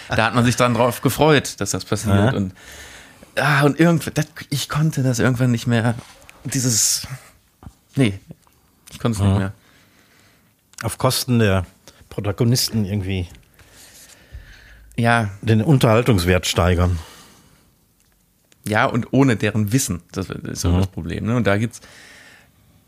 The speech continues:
Speaker 1: also da wird heutzutage natürlich enorm drauf geachtet, aber so Sendungen gibt's, gibt's immer noch, die nicht so ganz,
Speaker 2: Mhm.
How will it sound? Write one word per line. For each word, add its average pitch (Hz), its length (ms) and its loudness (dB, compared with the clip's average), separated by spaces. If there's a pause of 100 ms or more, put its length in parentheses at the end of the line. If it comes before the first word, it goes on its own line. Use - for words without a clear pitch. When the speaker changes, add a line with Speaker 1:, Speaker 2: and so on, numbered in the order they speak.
(680)
Speaker 1:
also 107 140 -6
da 107 80 -6
wird 117 160 -4
heutzutage 120 400 -2
natürlich 110 400 -2
enorm 107 320 0
drauf 110 180 -2
geachtet, 107 320 -2
aber 101 120 -4
so 98 120 -2
Sendungen 104 420 0
gibt's, - 600 -10 (160)
gibt's 107 220 -8
immer 110 180 0
noch, 87 220 -6 (260)
die 98 120 -6
nicht 98 180 -4
so 98 100 -6
ganz, 90 480 -2
Speaker 2:
Mhm. - 40 -20